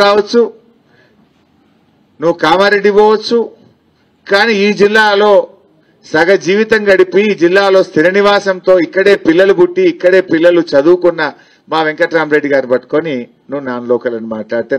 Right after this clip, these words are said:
నవ్వరా ప్రజలు? Is there any base? Is there any sanctity? అబద్ధాలను గోబల్స్ ప్రచారంతోనేనా నీ ఒక ముఖ్యమంత్రి అయిన తర్వాత కూడా మీరు మారరా?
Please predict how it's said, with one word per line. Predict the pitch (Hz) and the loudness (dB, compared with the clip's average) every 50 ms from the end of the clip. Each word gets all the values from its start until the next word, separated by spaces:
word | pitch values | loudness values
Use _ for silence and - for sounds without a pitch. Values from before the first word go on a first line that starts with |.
| 117 | -6
నవ్వరా | 110 113 123 143 170 165 151 131 - | -4 -6 -4 -2 -2 -2 -2 -2 -2
ప్రజలు? | 127 127 131 143 147 151 _ _ _ _ _ _ _ _ _ _ _ _ _ _ _ _ _ _ _ _ _ _ _ _ _ _ _ _ - 117 147 | -4 -6 -6 -8 -10 -12 _ _ _ _ _ _ _ _ _ _ _ _ _ _ _ _ _ _ _ _ _ _ _ _ _ _ _ _ -14 -12 -12
Is | 160 156 | -10 -4
there | 180 226 220 208 202 | -4 -2 -2 -4 -6
any | 208 202 175 139 123 | -8 -10 -10 -6 -6
base? | 165 196 202 190 147 - - - _ _ _ _ - 120 139 | -4 -4 -4 -4 -6 -8 -12 -20 _ _ _ _ -12 -8 -8
Is | 156 147 147 | -8 -4 -4
there | 190 208 208 202 | -4 -4 -4 -6
any | 196 190 185 160 - | -8 -8 -10 -10 -8
sanctity? | 156 147 160 175 170 190 185 - 190 156 113 - _ _ _ _ _ _ _ _ _ _ _ _ _ _ _ _ _ _ _ _ _ _ _ _ _ _ _ _ _ _ _ _ _ _ _ _ _ _ _ _ _ _ _ - 107 | -8 -8 -8 -8 -10 -12 -10 -8 -8 -8 -8 -12 _ _ _ _ _ _ _ _ _ _ _ _ _ _ _ _ _ _ _ _ _ _ _ _ _ _ _ _ _ _ _ _ _ _ _ _ _ _ _ _ _ _ _ -10 -6
అబద్ధాలను | 123 139 175 190 175 202 202 196 190 190 185 180 190 196 180 139 127 | 0 0 0 0 2 0 0 0 2 0 0 0 0 -2 -2 0 2
గోబల్స్ | 147 160 185 185 214 214 202 - - | 4 4 4 4 2 -2 -2 -4 -2
ప్రచారంతోనేనా | 190 185 185 190 185 180 180 175 175 175 170 160 151 139 139 170 190 190 | -2 -2 0 2 0 0 0 0 2 2 2 2 0 -2 -2 -2 -4 -2
నీ | 180 170 160 147 131 - _ _ _ - 117 | -4 -6 -6 -6 -8 -12 _ _ _ -12 -8
ఒక | 117 123 131 | -6 -4 -2
ముఖ్యమంత్రి | 131 165 190 190 208 202 196 196 | 0 0 2 0 0 0 2 0
అయిన | 202 196 185 | 0 2 0
తర్వాత | 196 190 190 185 196 185 | 0 2 2 2 2 4
కూడా | 196 190 180 | 4 4 2
మీరు | 165 156 135 131 | 2 -2 -2 -2
మారరా? | 135 147 160 170 165 175 | -2 -2 0 0 0 0